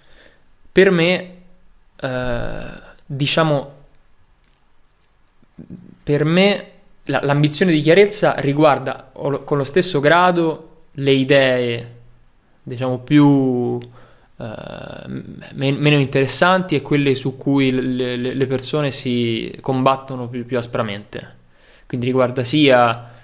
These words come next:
eh, la tecnica più adatta a, eh, costruire un vaso, sia, eh, giudicare, eh, le scelte politiche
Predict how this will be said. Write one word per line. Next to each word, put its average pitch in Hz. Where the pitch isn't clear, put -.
eh, 120
la 123
tecnica 139
più 131
adatta 123
a, 120
eh, -
costruire 135
un 135
vaso, 143
sia, 143
eh, 113
giudicare, 135
eh, 120
le 127
scelte 135
politiche 127